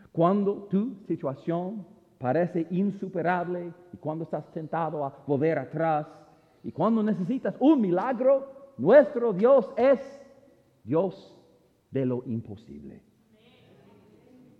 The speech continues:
Y cuando nosotros leemos esta historia, tenemos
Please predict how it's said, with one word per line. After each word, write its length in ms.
Y 80
cuando 320
nosotros 800
leemos 580
esta 320
historia, 500
tenemos 600